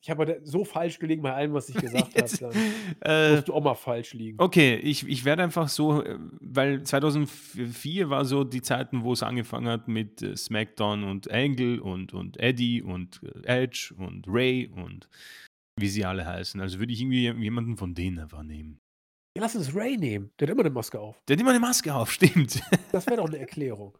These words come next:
Speaker 2: Das wär doch was.
Speaker 1: Komm, wir nehmen jetzt Ray
Speaker 2: Gut,
Speaker 1: Mysterio.
Speaker 2: wir
Speaker 1: Lass
Speaker 2: nehmen
Speaker 1: uns nicht
Speaker 2: jetzt,
Speaker 1: verarschen, also.
Speaker 2: wir nehmen da jetzt Ray und gehen da drüber. So, auf dem
Speaker 1: Genau.
Speaker 2: Poster war Booker T auf jeden Fall. So, es war Mister America?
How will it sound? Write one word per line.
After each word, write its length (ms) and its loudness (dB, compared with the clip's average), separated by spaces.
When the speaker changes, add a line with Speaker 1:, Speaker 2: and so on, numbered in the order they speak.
Speaker 2:
Das 260 -2
wär 140 2
doch 160 2
was. 180 -2
Speaker 1:
Komm, 120 6
wir 60 4
nehmen 120 2
jetzt 100 -4
Ray 140 -2
Speaker 2:
Gut, 220 10
Speaker 1:
Mysterio. 280 2
Speaker 2:
wir 60 4
Speaker 1:
Lass 80 6
Speaker 2:
nehmen 20 8
Speaker 1:
uns 60 6
nicht 120 6
Speaker 2:
jetzt, 120 0
Speaker 1:
verarschen, 480 -2
also. 440 -4
Speaker 2:
wir 120 4
nehmen 180 6
da 100 8
jetzt 200 2
Ray 300 8
und 340 -6
gehen 180 2
da 80 4
drüber. 400 2
So, 140 4
auf 180 4
dem 120 -2
Speaker 1:
Genau. 120 2
Speaker 2:
Poster 260 4
war 140 6
Booker 280 4
T 280 0
auf 100 -4
jeden 180 2
Fall. 320 -2
So, 600 0
es 240 -2
war 500 4
Mister 440 0
America? 720 0